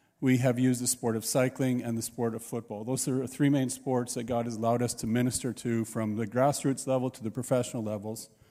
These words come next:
And you see it on the news every day, especially in hockey right now,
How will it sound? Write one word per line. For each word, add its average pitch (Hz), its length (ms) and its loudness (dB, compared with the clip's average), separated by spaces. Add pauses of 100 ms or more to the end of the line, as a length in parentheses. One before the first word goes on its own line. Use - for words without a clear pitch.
(1120)
And 127 580 2
you 147 260 8
see 165 240 6
it 160 60 8
on 151 140 8
the 135 60 6
news 131 260 4
every 117 200 2
day, 123 240 0
especially 165 400 4
in 135 60 6
hockey 139 320 2
right 117 180 2
now, 104 320 -4